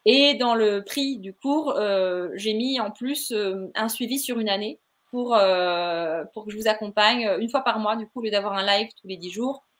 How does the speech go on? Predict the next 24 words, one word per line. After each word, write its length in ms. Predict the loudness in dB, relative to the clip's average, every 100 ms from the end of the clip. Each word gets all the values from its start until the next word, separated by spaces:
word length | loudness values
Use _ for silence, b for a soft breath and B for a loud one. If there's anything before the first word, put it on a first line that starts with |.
| _ -4
il 60 |
y 20 | 0
aura 100 | 2
un 120 | 4
live 280 | 4 4 -4 _ _ _ _
mensuel 500 | -4 -2 0 0 0 -2 -10 b b _ _ -6
pour, 240 | 2 4
euh, 80 | 6
voir 200 | 4 2
comment 180 | 0 0
ça 140 | -4
se 120 | -4
passe, 340 | 2 4 4 0
répondre 280 | -8 -6 -4
à 60 | -4
vos 100 | -6
questions, 560 | -10 -10 -6 -4 -4 -4
ou 80 |
simplement 440 | -2 0 0 0 0
socialiser, 1080 | -2 0 0 0 -2 -2 0 0 0 -2 2
partager 640 | 0 2 -2 0 -2 -2
ce 80 | -4
qu'on 160 | -10 -10
vit, 480 | -6 -4 -2 -4